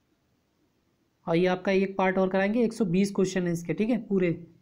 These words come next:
देखते हैं अमित ने क्या लिखा है। "जिंदगी को आसान नहीं, खुद को मजबूत बनाना है। सही समय कभी नहीं आता, बस खुद को सही बनाना पड़ता है।" खुद को बनाना पड़ता है और सही समय लाना पड़ता है।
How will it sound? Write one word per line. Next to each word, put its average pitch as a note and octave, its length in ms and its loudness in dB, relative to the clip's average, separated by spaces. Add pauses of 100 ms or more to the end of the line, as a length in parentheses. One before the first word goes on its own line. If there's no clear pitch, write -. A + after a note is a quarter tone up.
(960)
देखते F3+ 240 -2
हैं A3+ 80 -2
अमित F#3+ 280 2
ने G3+ 80 2
क्या G3 120 0
लिखा F#3 180 2
है। A#3 220 -2 (320)
"जिंदगी G#3+ 480 4
को B3 140 2
आसान G#3 460 4
नहीं, G#3+ 280 4
खुद G3+ 220 0
को A3 140 2
मजबूत F#3 480 2
बनाना E3+ 400 2
है। D#3 200 -8 (120)
सही F#3+ 380 2
समय G#3 400 0
कभी F#3+ 260 4
नहीं F#3 220 2
आता, E3+ 240 -4
बस F#3 240 -2
खुद F3 240 -6
को G#3+ 160 0
सही G3+ 380 2
बनाना E3 500 0
पड़ता D#3 340 -6
है।" D3 220 -12 (640)
खुद E3+ 180 -2
को G3+ 120 0
बनाना E3 340 0
पड़ता F#3+ 280 -2
है A3 40 4
और G#3+ 60 0
सही F#3+ 300 0
समय F#3+ 260 -2
लाना D#3+ 380 0
पड़ता D3 300 -6
है। D3 180 -8